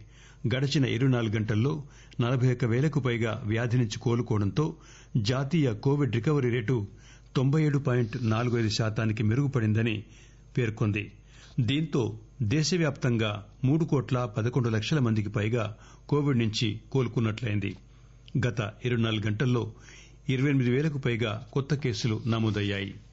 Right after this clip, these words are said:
దేశవ్యాప్తంగా కోవిడ్ టీకాకరణ విస్తరణకు కృషి చేయాలని భారత పరిశ్రమల సమాఖ్య సీఐఐ, భారత సీరం ఇన్స్టిట్యూట్ ఎస్ఐఐ నిర్ణయించాయి.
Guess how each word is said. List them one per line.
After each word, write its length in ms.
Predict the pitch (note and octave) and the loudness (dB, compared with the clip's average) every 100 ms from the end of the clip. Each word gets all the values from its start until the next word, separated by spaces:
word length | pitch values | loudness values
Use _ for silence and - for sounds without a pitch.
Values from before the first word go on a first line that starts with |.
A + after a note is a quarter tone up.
| - - - - - - - - - - - - - - - - - - - | -20 -20 -20 -20 -20 -20 -20 -20 -20 -20 -20 -20 -20 -20 -20 -20 -20 -10 -2
దేశవ్యాప్తంగా 1040 | G#2+ E3 F#3+ G3 D3+ - B2+ A#2 A2 A#2 C3+ - | 0 0 0 0 0 0 0 0 -2 -6 -6 0
కోవిడ్ 500 | D#3 D#3+ E3 D3+ C3 | 2 2 0 -2 -2
టీకాకరణ 720 | C3+ B2 C#3 B2+ A#2 A2+ G#2+ | -2 0 0 0 0 0 0
విస్తరణకు 640 | A2+ G#2+ C#3 A2+ A2 G#2+ - | -2 -2 0 0 0 -2 -2
కృషి 300 | A2+ - C3 | -2 0 0
చేయాలని 420 | A2 G#2 B2+ F3 - - - - - | 0 2 0 -2 -6 -18 -20 -8 -4
భారత 440 | G#2+ C3 D3+ D3+ | 0 0 0 -2
పరిశ్రమల 600 | A2 G#2+ C3 A#2+ D#3 B2 | -4 -2 -2 0 0 0
సమాఖ్య 580 | G#2+ A#2 A2 A2 - G#2+ G#2 - | 0 -2 -2 -2 -4 -6 -8 -6
సీఐఐ, 720 | - C3 - A#2 B2+ B2+ F#3+ - - - - - | -2 0 -2 -4 -2 -2 -4 -8 -20 -20 -20 -6
భారత 580 | A2+ A2 D3 D3+ B2+ G#2 - - - - - - | -2 0 0 -2 -2 -4 -6 -20 -20 -20 -14 -4
సీరం 420 | - E3 F3 D#3 | 0 2 2 0
ఇన్స్టిట్యూట్ 560 | C3 G#2+ - B2 - - - - - - - - | 0 0 0 -2 -2 -10 -20 -20 -20 -20 -12 -4
ఎస్ఐఐ 760 | C#3+ C3+ - A#2+ B2 A2 G#2+ - | -2 -2 -4 -4 -2 0 -2 -2
నిర్ణయించాయి. 680 | B2 A#2 G#2+ G2+ A2+ G#2 | -2 2 2 0 -2 -4